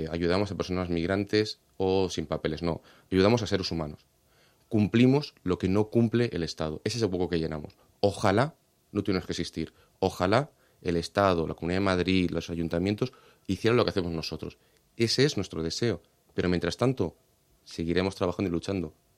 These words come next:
Y si nos quieren meter en la cárcel, pues como dijo el otro día,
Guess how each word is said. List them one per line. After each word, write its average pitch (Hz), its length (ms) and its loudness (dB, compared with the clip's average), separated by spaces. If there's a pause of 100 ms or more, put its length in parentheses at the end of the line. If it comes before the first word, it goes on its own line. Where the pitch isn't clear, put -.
(420)
Y 82 80 -12
si 82 100 -4
nos 80 140 -4
quieren 85 520 2 (220)
meter 92 180 0
en 92 60 2
la 90 120 4
cárcel, 95 400 0 (540)
pues - 140 -10
como 85 180 -2
dijo 82 220 -2
el 85 80 0
otro 82 180 -2
día, 80 560 0